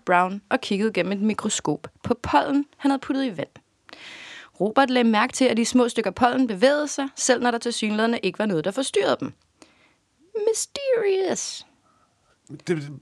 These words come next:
Speaker 2: bare med at smide nogle pollen ned i vand, det lyder jo bare som... Altså, ofte er sådan nogle ting her, det sker ved tilfældigheder,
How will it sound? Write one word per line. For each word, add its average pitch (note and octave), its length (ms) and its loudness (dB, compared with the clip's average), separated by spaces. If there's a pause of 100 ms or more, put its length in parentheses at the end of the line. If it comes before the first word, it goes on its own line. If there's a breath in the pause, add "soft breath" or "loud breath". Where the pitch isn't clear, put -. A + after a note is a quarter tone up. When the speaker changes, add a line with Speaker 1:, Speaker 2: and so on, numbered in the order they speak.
Speaker 2:
bare C3+ 120 0
med D#3 60 -4
at D3+ 60 -6
smide C#3+ 180 -8
nogle B2+ 140 -8
pollen C#3 260 -6
ned C3+ 200 -6
i G#2+ 40 -16
vand, B2+ 200 -4
det C3 140 -4
lyder C#3+ 180 0
jo B2 60 0
bare A#2+ 240 0
som... A2+ 440 -6 (180)
Altså, B2 260 -6
ofte D#3 280 2
er C#3 80 0
sådan C3 100 -8
nogle C3+ 120 -4
ting D3 160 -2
her, C#3 80 0
det - 140 -8
sker C#3 220 -2
ved A#2 140 -4
tilfældigheder, B2+ 680 -2